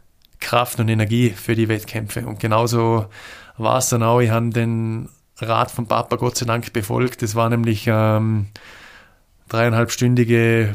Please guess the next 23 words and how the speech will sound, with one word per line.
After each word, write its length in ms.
Busfahrt 560
zu 220
der 100
Eröffnungsfeier. 1000
Und 220
das 140
ist 360
in 160
einer 600
Vorbereitung 720
für 160
so 100
einen 160
wichtigen 400
Wettkampf 400
alles 260
andere 360
als 420
ideal, 540
wenn 100
man 100
so 180
eine 360